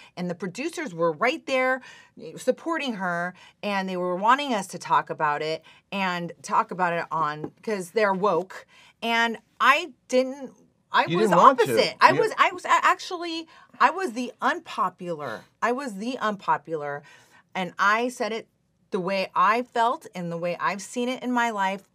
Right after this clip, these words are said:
Speaker 1: Don't like big government. Don't like people telling me, I'm taking away my civil liberties. Don't like it at all. And here I am getting the left mob after me and canceling me.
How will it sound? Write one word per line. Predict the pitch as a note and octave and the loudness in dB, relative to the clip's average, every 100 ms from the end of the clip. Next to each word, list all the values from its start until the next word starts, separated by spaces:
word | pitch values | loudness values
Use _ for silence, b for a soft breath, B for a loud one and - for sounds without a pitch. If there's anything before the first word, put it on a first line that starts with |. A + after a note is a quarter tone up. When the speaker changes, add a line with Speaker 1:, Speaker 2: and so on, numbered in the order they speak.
| - | -6
Speaker 1:
Don't | F#3 G3+ | -4 -2
like | B3 G3+ | -2 -4
big | B3 B3 | -4 -2
government. | A3+ A3 G#3+ G#3+ G#3 G#3 b b b b | 0 0 -2 -4 -6 -8 b b b b
Don't | D#3 G#3 A#3+ G#3+ | -2 -2 -2 0
like | A#3 A#3 A3+ - | 2 2 -4 -12
people | A#3+ A#3 | -8 -6
telling | A#3+ A3 A#3+ A#3+ | -6 -2 -2 -2
me, | A#3 A3+ B B | -4 -6 B B
I'm | - F#3+ F#3+ | -8 -6 -6
taking | - A#3+ B3+ | -4 -2 0
away | A#3+ B3 | 0 2
my | A#3+ A3+ | 0 -2
civil | - A3+ G#3+ | -2 -2 -4
liberties. | G3 A3 G#3+ A3 - b b F#3+ E3 | -4 -4 -6 -8 -12 b b -6 4
Don't | A#3+ C4 | 6 6
like | A#3+ B3 | 2 2
it | B3 | 0
at | G#3+ | 4
all. | F3+ F3 E3+ F3 b b - | 4 4 0 -4 b b -10
And | F3 | -8
here | E3+ A3+ B3+ B3 | -8 -2 0 2
I | A#3+ | 2
am | A#3+ G3 F3+ F3 F3 F3 b b - | 0 0 0 0 -4 -12 b b -12
getting | G3 F#3+ F#3+ | -8 -6 -6
the | E3+ | -8
left | D3 G3+ B3 - | -4 2 2 0
mob | A3 A3 G3 F3+ F3+ E3+ _ _ _ - | -4 2 4 4 2 -2 _ _ _ 4
after | A#3+ C#4+ C4 A#3 | 8 8 4 -4
me | F#3 D#3+ D#3 D#3+ E3+ _ _ _ _ _ _ _ - | -4 -6 -8 -10 -12 _ _ _ _ _ _ _ -4
and | G3+ G3+ | -4 -4
canceling | - C#4+ E4+ B3 B3+ F#3 E3+ E3 | -2 0 0 0 -4 -4 -6 -6
me. | D#3 D#3 D#3 F3+ | -8 -8 -12 -14